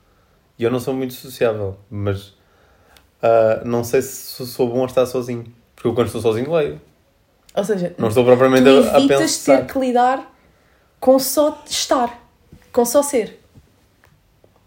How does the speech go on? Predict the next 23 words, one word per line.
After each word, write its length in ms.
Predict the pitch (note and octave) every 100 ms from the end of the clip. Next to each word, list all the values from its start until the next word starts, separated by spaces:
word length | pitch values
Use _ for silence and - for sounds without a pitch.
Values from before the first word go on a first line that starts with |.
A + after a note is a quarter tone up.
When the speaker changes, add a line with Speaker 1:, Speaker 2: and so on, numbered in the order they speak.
| -
Speaker 2:
com 120 | B3+
só 440 | B3+ E4 G4 G#4+ - _ -
existir. 520 | C#4 C4 - F#3+ F3 - - _ _ _ _ _ _ _ _
Speaker 1:
Talvez, 480 | - F#3+ E3 E3 D#3+ -
eu 160 | E3+
a- 60 | E3+
Speaker 2:
Arranjas 340 | A3 B3+ C4
sempre 220 | C4 C4+ C4
um 60 |
propósito. 600 | B3 B3+ - B3+ C4 C4 -
Speaker 1:
acho 280 | - - -
que 120 | - B2
quando, 480 | - D3 D3+ D3
sim, 280 | - B2+ A#2
arranjo 200 | G#2+ A2+
sempre 220 | A2+ B2+
um 60 | B2+
propósito 600 | - - B2 B2 D3 -
porque 240 | C3 B2 B2+
me 60 |
sinto 320 | A2+ B2 - - _ _ _
meio 240 | C3 C3
inútil. 540 | B2 A#2+ A2+ A2 G#2+